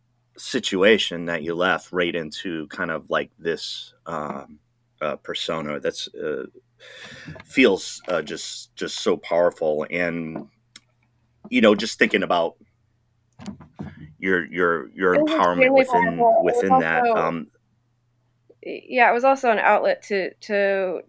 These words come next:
Speaker 2: to try and tell my story. And in the, in the early days of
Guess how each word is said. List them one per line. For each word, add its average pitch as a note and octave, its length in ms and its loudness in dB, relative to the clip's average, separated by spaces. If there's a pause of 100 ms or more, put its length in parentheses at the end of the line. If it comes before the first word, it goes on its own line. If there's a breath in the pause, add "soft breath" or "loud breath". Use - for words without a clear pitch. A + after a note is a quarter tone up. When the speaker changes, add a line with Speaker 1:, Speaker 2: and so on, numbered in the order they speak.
(120)
Speaker 2:
to G#3+ 100 -6
try A#3 260 4
and G#3+ 200 2
tell G#3 560 2 (280)
my G3 160 0
story. G#3+ 640 0
And G3+ 120 -2
in G#3 300 -4
the, G3 340 -4
in F#3+ 180 -4
the F#3 60 -2
early A3+ 280 2
days G3+ 300 0
of F#3 100 -4